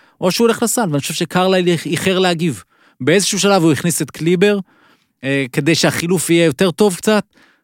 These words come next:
וזה קצת קרה, אבל, זאת אומרת, זה לא השפיע כבר, כי לילארד כשהוא בזון, אין מה לעשות, אבל... אז, אז כן, יש שם איזה משהו, אבל אני חושב שהם בסך הכל כקבוצה במצב מצוין, אבל אחלה,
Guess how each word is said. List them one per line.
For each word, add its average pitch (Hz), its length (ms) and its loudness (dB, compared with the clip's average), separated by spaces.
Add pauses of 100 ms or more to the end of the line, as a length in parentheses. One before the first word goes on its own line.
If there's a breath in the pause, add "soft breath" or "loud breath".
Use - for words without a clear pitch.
(120)
וזה 143 200 0
קצת - 300 -2
קרה, 175 400 2
אבל, 147 160 0
זאת - 100 -6
אומרת, 147 160 2
זה 127 100 0
לא 139 120 4
השפיע 143 320 2
כבר, 117 160 -2
כי 120 140 -4
לילארד 120 320 -2
כשהוא 120 200 -4
בזון, 120 360 -2
אין 123 140 -4
מה 113 100 -4
לעשות, 113 380 -6
אבל... 110 200 -6 (640 soft breath)
אז, 143 240 -4
אז 165 120 -2
כן, 262 240 0
יש 240 200 4
שם 208 160 4
איזה 165 260 4
משהו, 180 380 4
אבל 139 160 2
אני 131 140 0
חושב 135 140 -4
שהם 120 340 -2
בסך 127 380 -8
הכל 123 220 -6
כקבוצה 117 460 -6
במצב 117 320 -4
מצוין, 131 460 -8 (300 soft breath)
אבל 131 300 0
אחלה, 156 300 0